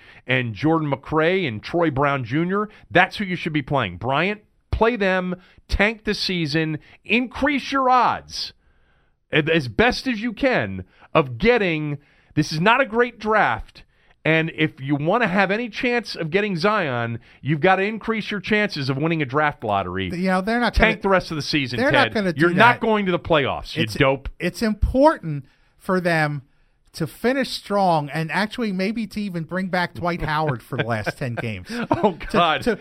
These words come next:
Speaker 2: because,
Speaker 1: Well,
Speaker 2: you know,
Speaker 1: that'll ensure
Speaker 2: because,
Speaker 1: losing.
Speaker 2: because Dwight Howard has an option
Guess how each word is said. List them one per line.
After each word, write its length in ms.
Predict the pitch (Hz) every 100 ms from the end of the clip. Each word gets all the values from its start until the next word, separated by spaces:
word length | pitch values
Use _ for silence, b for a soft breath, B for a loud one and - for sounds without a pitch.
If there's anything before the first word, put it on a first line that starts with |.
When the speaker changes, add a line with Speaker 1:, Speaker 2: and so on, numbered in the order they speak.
| -
Speaker 2:
because, 400 | 240 262 247 -
Speaker 1:
Well, 120 | 175
Speaker 2:
you 60 | 233
know, 40 |
Speaker 1:
that'll 220 | 254 233
ensure 360 | 214 226 - 233
Speaker 2:
because, 80 | 190
Speaker 1:
losing. 420 | 165 131 117 113
Speaker 2:
because 420 | 202 185 226 214
Dwight 340 | - 196 269 185
Howard 540 | 220 302 254 160 151 b b
has 200 | 185 180
an 100 | 185
option 640 | 180 302 339 - 123 117